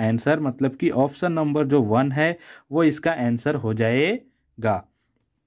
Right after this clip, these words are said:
अब इसका डी नंबर को देखते हैं, डी नंबर में क्या कह रहा है।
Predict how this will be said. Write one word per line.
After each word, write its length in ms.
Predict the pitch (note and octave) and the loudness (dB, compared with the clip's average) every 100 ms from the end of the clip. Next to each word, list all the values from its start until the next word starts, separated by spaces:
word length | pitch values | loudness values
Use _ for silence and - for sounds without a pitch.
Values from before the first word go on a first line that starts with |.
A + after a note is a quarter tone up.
| _ _ _ _ _ F3 | _ _ _ _ _ 0
अब 160 | F#3+ | 0
इसका 240 | F#3+ - F#3 | 0 0 2
डी 200 | C#3+ D3+ | 4 4
नंबर 240 | D#3 D#3+ | 2 0
को 120 | E3 | 0
देखते 320 | D#3+ D#3+ - E3+ | 0 -2 0 0
हैं, 140 | E3 | 2
डी 100 | D#3 | 2
नंबर 240 | D#3 D#3 D#3+ | 0 0 -2
में 140 | D#3+ | 0
क्या 140 | E3 E3 | 0 0
कह 160 | E3+ | 0
रहा 240 | E3+ E3+ E3+ | 2 2 0
है। 180 | F3 | 0